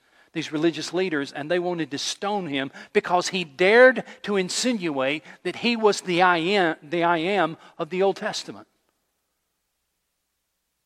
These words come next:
Now, it gets even better. Go to Hebrews chapter eleven. Hebrews chapter eleven. This is the one, I, I was reading through Hebrews eleven one day, and I saw this, like,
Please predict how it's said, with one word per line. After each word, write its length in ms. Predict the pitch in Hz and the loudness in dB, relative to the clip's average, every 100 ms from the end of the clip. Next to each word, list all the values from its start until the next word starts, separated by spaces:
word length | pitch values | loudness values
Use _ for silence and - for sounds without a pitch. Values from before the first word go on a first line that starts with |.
| _ _ _ _ _ _ _ _ | _ _ _ _ _ _ _ _
Now, 260 | 127 117 127 _ _ _ _ - | -6 -6 -8 _ _ _ _ -14
it 80 | |
gets 260 | 127 139 - | -8 -8 -8
even 220 | 135 120 | -10 -6
better. 240 | 131 127 117 | -4 -4 -4
Go 180 | 139 | -4
to 220 | 131 120 - | -4 -8 -10
Hebrews 300 | 151 123 117 | -10 -10 -8
chapter 320 | - 127 - | -6 -6 -8
eleven. 440 | 113 123 120 107 95 _ _ _ _ _ _ _ _ _ _ | -8 -6 -6 -8 -20 _ _ _ _ _ _ _ _ _ _
Hebrews 540 | 151 131 131 113 - - _ - | -8 -6 -6 -8 -12 -18 _ -8
chapter 420 | 156 131 - 113 | -6 -6 -8 -16
eleven. 500 | 117 117 123 110 107 98 _ _ _ _ _ _ _ _ _ _ _ _ _ _ _ _ _ _ _ _ _ _ - | -12 -6 -4 -6 -12 -20 _ _ _ _ _ _ _ _ _ _ _ _ _ _ _ _ _ _ _ _ _ _ -2
This 200 | 180 214 | -2 -2
is 120 | 160 | -6
the 100 | 147 | -6
one, 240 | 135 131 | -4 0
I, 80 | 147 | 2
I 120 | 160 | 4
was 200 | 151 143 | 2 0
reading 380 | 127 151 160 147 | -4 -4 -4 -6
through 200 | 127 147 | -6 -4
Hebrews 420 | 147 135 143 127 | -4 -4 -4 -4
eleven 400 | 131 131 139 127 | 0 0 0 -2
one 160 | 127 123 | -8 -4
day, 300 | 127 131 131 | -2 -4 -6
and 140 | 135 | -8
I 60 | 135 | -8
saw 320 | - 165 175 | -4 -2 0
this, 260 | 139 117 - | -2 -6 -4
like, 220 | 127 | -4